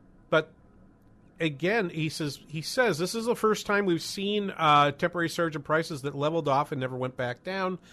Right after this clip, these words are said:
Same thing happened after World War Two, and, and again during the Korean War, the latter surge being roughly the same size as we've seen since twenty twenty."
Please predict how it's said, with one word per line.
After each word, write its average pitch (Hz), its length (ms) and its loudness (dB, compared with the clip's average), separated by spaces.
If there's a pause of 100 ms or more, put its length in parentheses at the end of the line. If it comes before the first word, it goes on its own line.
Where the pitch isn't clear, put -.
(180)
Same 156 260 0
thing 151 200 -2
happened 135 360 -2
after 131 240 0
World 123 280 -4
War 107 200 -4
Two, 180 600 -2 (460)
and, 131 440 0
and 135 320 -2
again 143 400 -2
during 139 320 -2
the 127 80 -4
Korean 135 480 -4
War, 180 420 0 (400)
the 139 80 -2
latter 147 300 2
surge 151 340 -2
being 147 220 0
roughly 139 400 2
the 139 80 -4
same 143 260 -2
size 131 380 2
as 117 140 -6
we've 117 200 -6
seen 147 340 -2
since 135 360 -6
twenty 113 280 -4
twenty." 151 480 -2